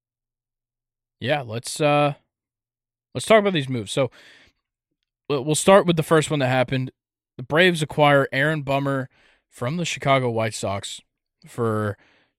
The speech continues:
five guys, not the burger chain. Jared Schuster, Braden Shoemake, Mike Soroka, Nicky Lopez, and Riley Goins.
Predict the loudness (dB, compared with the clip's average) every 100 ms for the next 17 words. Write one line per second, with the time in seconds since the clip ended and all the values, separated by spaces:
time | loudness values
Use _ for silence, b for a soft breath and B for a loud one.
0 | _ 0 4 4 2 -4 -10 -8 -12 -12
1 | -16 _ _ _ _ _ _ _ _ -6
2 | -6 -6 -6 -6 -6 -12 -16 -20 b b
3 | b 0 2 2 0 -4 -4 -8 -14 -16
4 | _ _ -2 -2 0 -4 -2 -4 -4 -10
5 | -18 _ _ -6 -6 -4 -6 -4 -4 -6
6 | -8 -8 b b b b b _ -10 -2
7 | -2 0 0 -2 -4 -8 -8 -10 -14 -14
8 | -6 -2 -2 -2 -4 -4 -6 -8 -8 -10
9 | -14 -14 -16